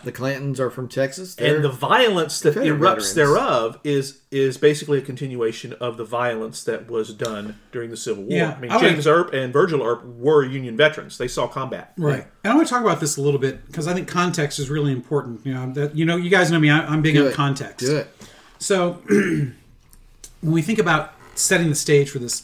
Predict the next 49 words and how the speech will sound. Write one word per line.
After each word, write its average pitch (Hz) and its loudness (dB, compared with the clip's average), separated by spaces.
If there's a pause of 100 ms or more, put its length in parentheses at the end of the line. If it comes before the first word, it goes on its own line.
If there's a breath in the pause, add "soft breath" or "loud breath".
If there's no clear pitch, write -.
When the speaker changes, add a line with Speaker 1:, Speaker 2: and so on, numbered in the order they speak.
Speaker 3:
transformation 131 -4
of 113 -10
the 110 -12
U 113 -10
S, - -12 (580 soft breath)
you 147 -6
know, 123 -8 (240)
we 139 -4
talked 143 0
about 131 -4
how... 120 -6 (340)
Uh, 131 -8 (880)
the, 123 -12
the, 117 -14 (180)
the 135 -8
Westerns, 131 -2
you 131 -4
know, 127 -6
what 123 -4
we 156 2
think 147 2
of 135 4
the 131 -2
Westerns 127 -4
is 117 -8
the 123 -2
outgrowth 135 -2
of 113 -10
the, 110 -10
the 117 -14
Civil 120 -6
War. 120 -4 (640 loud breath)
One 285 0
of 269 -4
the 240 0
things 185 0
that 156 -2
I - -4
think 156 0
is 143 2
important 147 -2
to, 123 -6
to - -12
remember 151 -2
is 120 -6
that 123 -10 (1300)
the 151 -10
Civil 285 0
War 127 2